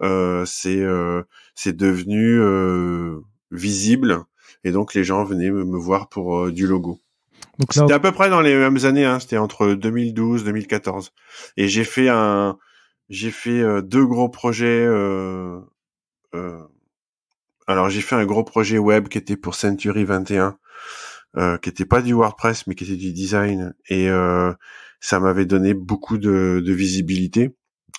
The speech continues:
Speaker 1: Euh, j'avais refait le, le site, euh, France pour Century vingt et un. Et puis, euh, plus dans le côté communautaire,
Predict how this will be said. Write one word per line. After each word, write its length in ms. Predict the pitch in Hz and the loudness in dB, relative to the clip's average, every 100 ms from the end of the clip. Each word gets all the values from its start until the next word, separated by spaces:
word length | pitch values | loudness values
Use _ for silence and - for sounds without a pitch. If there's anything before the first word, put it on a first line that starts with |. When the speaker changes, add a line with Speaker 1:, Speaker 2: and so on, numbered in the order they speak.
| - | -4
Speaker 1:
Euh, 80 | 87 | 0
j'avais 260 | 92 92 | 0 0
refait 280 | 90 87 107 | 0 0 0
le, 260 | 95 90 85 | 2 2 0
le 120 | 87 | -2
site, 300 | - 90 - | -4 -6 -2
euh, 220 | 82 78 | -2 -2
France 420 | - 101 104 - | -2 -2 -2 -8
pour 200 | - 95 | -8 -8
Century 420 | - 95 92 98 95 | -4 -4 -4 -4 -2
vingt 220 | 95 98 | -4 -6
et 40 | |
un. 100 | 127 _ _ _ - - - - | -10 _ _ _ -20 -20 -20 -4
Et 160 | 107 98 | -2 -2
puis, 420 | - - 135 135 | -6 -2 4 6
euh, 200 | 110 104 | 6 4
plus 340 | - - 180 | 0 -2 0
dans 140 | 160 135 | 2 2
le 60 | |
côté 300 | 143 135 131 | 0 0 -2
communautaire, 800 | 131 120 120 120 120 147 156 | 0 0 2 0 0 -2 0